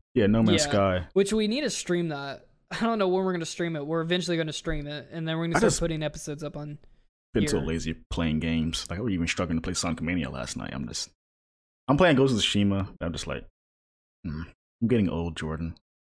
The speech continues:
Speaker 1: I can't process video games no more." <laughs>
Speaker 2: I, uh,
Speaker 1: <laughs>
Speaker 2: I've cut back definitely, but, like, I'm still,
Speaker 1: Yeah.
Speaker 2: like,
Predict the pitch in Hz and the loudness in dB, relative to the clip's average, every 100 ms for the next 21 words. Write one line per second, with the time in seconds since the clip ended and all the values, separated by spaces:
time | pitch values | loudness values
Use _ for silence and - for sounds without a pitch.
0 | _ _ - 101 113 - 95 92 85 98 | _ _ -10 -2 -2 2 0 0 -2 -2
1 | 85 82 78 - 82 78 80 - - - | -2 0 -2 -2 -2 -2 -4 -10 -12 -10
2 | - - _ _ _ _ - 196 277 214 | -10 -16 _ _ _ _ 0 2 4 4
3 | 165 139 - - - - - 392 - 311 | 2 0 -6 -8 -2 -2 -2 -2 2 4
4 | 214 160 151 180 226 262 269 294 254 185 | 2 2 2 2 2 -2 0 0 2 2
5 | 160 160 156 175 - 196 180 156 139 - | 2 2 2 0 0 2 2 2 0 -6
6 | - | -20